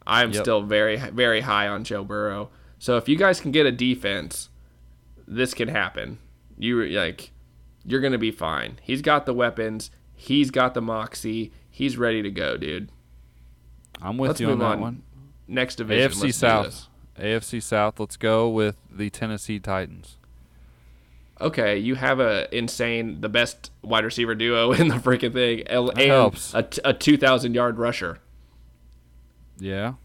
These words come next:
Speaker 2: that is on
Speaker 1: You,
Speaker 2: the
Speaker 1: you
Speaker 2: roster.
Speaker 1: know,
Speaker 2: I'm looking at
Speaker 1: you
Speaker 2: it right
Speaker 1: know.
Speaker 2: now. He's very large.
Speaker 1: Yeah, he is fantastic. This is, I mean, look at the offense. It, it's so dynamic now with Julio there. It's gonna be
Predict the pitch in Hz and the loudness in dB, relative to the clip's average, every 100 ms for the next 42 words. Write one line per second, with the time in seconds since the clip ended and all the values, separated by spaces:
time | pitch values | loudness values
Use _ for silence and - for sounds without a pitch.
0 | - - - 98 107 110 110 120 104 123 | -20 -18 -8 -4 -4 0 0 2 2 2
1 | 120 113 117 - - - - _ - 107 | 2 2 0 -6 -20 -20 -20 _ -8 -4
2 | 113 - 110 113 110 113 110 98 92 - | -2 0 2 4 4 2 0 -2 -4 -8
3 | 110 104 104 113 113 104 92 98 - - | -6 -4 2 4 4 2 0 -2 -10 -20
4 | - - - - - - 87 - - 113 | -20 -20 -20 -20 -16 -8 -6 -6 -6 -2
5 | 139 139 120 - - - 127 131 92 127 | 0 0 -2 -12 -10 0 2 4 2 2
6 | 202 107 - 135 147 131 165 190 - 120 | -2 -4 0 4 4 6 4 4 2 2
7 | 131 147 107 82 - - - - - 120 | 2 2 -2 -4 -6 -12 -16 -20 -4 -2
8 | - 117 104 - - 135 147 147 143 139 | 2 0 0 -2 2 4 6 6 4 0
9 | - - - - - 123 113 110 113 110 | -6 -20 -20 -20 -16 -6 0 2 0 -2
10 | 107 104 - - - _ _ - - 117 | -4 -4 -10 -16 -20 _ _ -20 -4 2
11 | 113 107 113 123 113 110 95 90 82 62 | 4 4 0 -2 0 0 -2 -2 -4 -6
12 | - - _ - _ - 117 - 156 143 | -12 -20 _ -20 _ -6 -6 0 0 0
13 | 131 131 127 117 | 0 0 0 -2